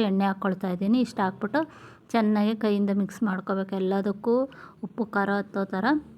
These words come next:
ಚೆನ್ನಾಗಿ ಮಿಕ್ಸ್ ಮಾಡ್ಕೊಳ್ಬೇಕು.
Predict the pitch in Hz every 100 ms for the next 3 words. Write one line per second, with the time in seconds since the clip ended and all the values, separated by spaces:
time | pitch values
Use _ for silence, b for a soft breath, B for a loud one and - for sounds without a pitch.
0 | - - _ _ _ _ - - 214 220
1 | 214 240 233 208 - 226 202 208 196 185
2 | 190 254